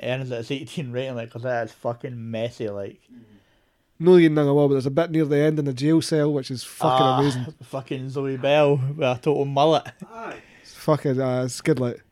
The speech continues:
Speaker 1: Like, what was it? Somebody fucking, somebody tried to say that if you could de-, describe it as, like, a type of film, it's like, kinda like, it's got, like, a Matrix kind of feel to it the last half hour, and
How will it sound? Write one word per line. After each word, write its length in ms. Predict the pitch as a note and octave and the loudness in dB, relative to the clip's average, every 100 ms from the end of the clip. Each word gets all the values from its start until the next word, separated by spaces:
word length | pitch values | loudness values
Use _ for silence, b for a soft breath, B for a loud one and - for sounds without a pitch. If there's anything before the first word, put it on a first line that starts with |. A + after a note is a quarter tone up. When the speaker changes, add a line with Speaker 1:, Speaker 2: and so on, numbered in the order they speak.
| D3 C#3 A#2 b b b - | -20 -20 -20 b b b -6
Speaker 1:
Like, 160 | D#3+ | -4
what 160 | D#3+ G3+ | -2 -4
was 100 | G3+ | -4
it? 60 | |
Somebody 280 | F#3 G#3+ F#3 | -4 -4 -4
fucking, 460 | - F3 - D#3+ C3+ | -8 -14 -14 -14 -12
somebody 600 | - F3 E3 D#3 D3+ C#3+ | -12 -6 -2 0 -2 -4
tried 280 | C#3 D3+ - | -4 -6 -4
to 200 | C#3+ A#2+ - _ _ _ _ - | -8 -8 -12 _ _ _ _ -6
say 160 | D3+ | -4
that 100 | C#3 | -2
if 140 | B2+ - | -4 -8
you 80 | |
could 160 | - C#3 | -12 -12
de-, 80 | B2 _ _ | -14 _ _
describe 500 | - - D3+ C#3 D3 | -16 -12 -4 -2 -2
it 60 | C#3+ | -4
as, 180 | C3+ B2+ | -6 -8
like, 140 | B2 | -12
a 60 | B2 | -14
type 260 | - B2 | -12 -12
of 80 | A#2 | -8
film, 200 | C3 B2+ | -6 -6
it's 140 | A#2 B2+ | -8 -8
like, 300 | A#2+ - _ _ _ _ _ _ _ _ | -10 -12 _ _ _ _ _ _ _ _
kinda 260 | - D3 | -6 -4
like, 140 | C#3+ C#3 | -4 -8
it's 160 | C#3 | -12
got, 140 | A#2 F3 | -12 -10
like, 160 | B2+ | -10
a 60 | C3+ | -8
Matrix 480 | C3 C#3 - D3+ - | -8 -8 -8 -10 -10
kind 180 | - C#3 | -14 -14
of 80 | B2 | -14
feel 220 | D3 C3 | -12 -12
to 100 | D3+ | -12
it 60 | |
the 80 | D3 | -12
last 280 | B2+ B2+ A#2+ | -8 -8 -8
half 240 | B2+ A#2+ | -10 -10
hour, 160 | D3+ C3+ | -8 -8
and 280 | B2+ B2 | -8 -10